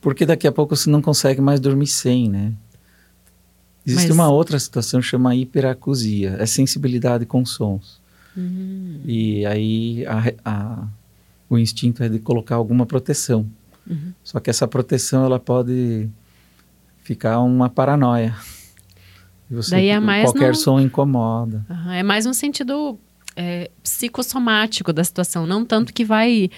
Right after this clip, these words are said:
Speaker 2: é, machucar alguma coisa interna, fisicamente, no, no
Speaker 1: É,
Speaker 2: aparelho
Speaker 1: geralmente quem
Speaker 2: auditivo.
Speaker 1: tem isso tem audição boa demais, tem uma ótima audição.
Speaker 2: Aham.
Speaker 1: E aí tem também um, uma sensibilidade maior.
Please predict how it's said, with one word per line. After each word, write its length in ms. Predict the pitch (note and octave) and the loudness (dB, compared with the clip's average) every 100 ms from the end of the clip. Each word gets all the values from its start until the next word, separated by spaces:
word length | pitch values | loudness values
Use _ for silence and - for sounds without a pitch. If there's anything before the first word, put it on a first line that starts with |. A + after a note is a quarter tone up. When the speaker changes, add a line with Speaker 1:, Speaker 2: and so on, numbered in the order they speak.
| - | -8
Speaker 2:
é, 240 | D3+ D3 | -4 -2
machucar 840 | D3+ E3+ F#3+ G#3 - F#3 F#3+ G3+ F3 | 0 0 0 -2 -2 0 2 2 2
alguma 360 | F3 D#3+ E3 E3+ | 2 2 0 0
coisa 320 | - D#3+ E3 | 0 0 0
interna, 380 | E3 D#3 D#3+ D#3+ | -2 0 0 2
fisicamente, 840 | G3+ F3+ E3+ F3 D3+ C#3+ D#3 D#3+ | 2 2 2 0 0 -2 -4 -2
no, 220 | D3+ C#3+ | -2 0
no 60 | C#3+ | 2
Speaker 1:
É, 20 | |
Speaker 2:
aparelho 80 | - | 4
Speaker 1:
geralmente 260 | C3 B2+ | 6 6
quem 80 | C3+ D3 D3+ | 6 6 6
Speaker 2:
auditivo. 220 | C#3+ D3 | 6 6
Speaker 1:
tem 80 | C#3+ | 6
isso 160 | C#3 C3 | 6 2
tem 180 | - D3 | 2 4
audição 500 | C#3+ C3+ C3 D3 C#3+ | 4 2 0 2 4
boa 200 | C#3 C#3 | 4 4
demais, 520 | D#3 C#3+ G#2+ F2+ - | 4 2 2 -2 -8
tem 140 | - A2+ | -6 -2
uma 460 | G#2+ A2 A2+ B2+ - | 0 0 0 -2 -2
ótima 440 | D3 C3+ - A2+ | -4 -4 -2 0
audição. 600 | A2 G2+ G#2+ - G2+ G2 - | 0 -2 -6 -6 -6 -6 -8
Speaker 2:
Aham. 680 | - D#3 D3+ D3+ D3 D#3 E3 | 0 0 2 0 -4 -4 -2
Speaker 1:
E 60 | C#3+ | 0
aí 180 | G#2+ A2 | 0 0
tem 260 | A2 A#2+ | 0 0
também 460 | A2+ A#2+ A2+ A#2 A#2 | 0 2 2 2 2
um, 500 | A#2 A#2+ B2 B2 F3+ - | 0 0 0 -2 -6 -6
uma 160 | B2+ A#2+ | -2 -2
sensibilidade 880 | - B2+ - B2+ C3 A#2 A2+ A#2 A#2 | 2 0 0 -2 -2 -2 0 0 -2
maior. 420 | B2+ A#2 A2+ G#2 | -4 -4 -6 -10